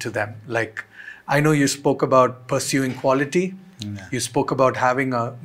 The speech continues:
Speaker 1: good team and taking care of them. Would there be something else that you would like to encourage them with?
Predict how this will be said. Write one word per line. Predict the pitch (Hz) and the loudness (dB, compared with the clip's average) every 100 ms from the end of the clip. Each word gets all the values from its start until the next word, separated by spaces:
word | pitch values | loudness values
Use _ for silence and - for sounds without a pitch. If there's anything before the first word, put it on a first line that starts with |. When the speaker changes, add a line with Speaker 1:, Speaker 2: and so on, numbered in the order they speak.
| 113 | 2
Speaker 1:
good | 160 160 - | 4 4 0
team | 156 160 160 | 2 2 2
and | 120 113 | 0 0
taking | 131 151 135 | 0 0 2
care | 135 127 | 4 4
of | 117 | 2
them. | 127 127 - - - - | -2 -2 -8 -20 -8 2
Would | 180 | 6
there | 214 | 8
be | 190 196 | 8 4
something | 196 170 160 156 | 4 2 2 2
else | 151 156 151 | 2 2 -2
that | - 139 123 | 0 0 2
you | 127 | -2
would | 123 127 117 | -2 -4 0
like | 123 120 - | 0 0 -2
to | 120 123 - | -4 -4 -6
encourage | 127 120 120 107 - | -8 -2 -2 -2 -6
them | 127 - | -12 -12
with? | 147 | -16